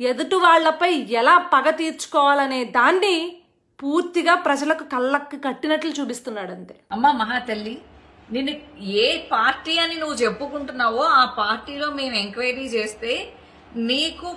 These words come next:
Speaker 2: పార్టీకి సంబంధమే లేదు. అమ్మాయిని మేము ఎప్పుడో దూరం పెట్టేసామండి, మేము ఫోన్లు చేసి కూడా వార్నింగ్లు ఇచ్చాం, "నువ్వు మా పార్టీ గురించి మాట్లాడకు" అని చెప్పేసి చెప్పాము అని చెప్పేసి చెప్తున్నా గానీ ప్రజలకి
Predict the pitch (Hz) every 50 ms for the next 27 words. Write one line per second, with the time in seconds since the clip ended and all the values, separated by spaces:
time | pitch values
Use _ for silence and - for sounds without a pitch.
0 | - - 262 233 240 247 247 - 294 285 226 277 294 285 - 277 240 226 233 262
1 | 269 262 269 262 262 240 247 233 277 254 226 214 220 226 262 277 269 262 254 233
2 | 202 196 - 269 277 262 190 220 214 220 262 277 269 254 240 240 247 240 233 233
3 | 240 226 214 226 269 262 262 240 214 - 226 226 240 262 277 277 285 277 240 254
4 | 240 240 233 240 233 - 240 247 254 226 214 208 214 220 240 247 233 226 214 202
5 | 214 - 226 220 208 208 202 196 202 208 196 - - - - - - - - -
6 | 208 202 202 202 220 208 214 226 - 262 254 226 240 233 240 226 240 214 202 196
7 | 185 190 202 202 220 220 214 208 214 - 226 214 208 202 196 190 190 - 202 -
8 | - - 226 190 - - - 214 208 202 208 208 202 190 190 180 - - 214 214
9 | - - 208 190 - - - 240 233 240 247 240 240 226 214 190 180 190 220 277
10 | 320 - - - - - - - - - 240 220 214 208 190 285 311 302 311 311
11 | - - - 277 320 359 - 453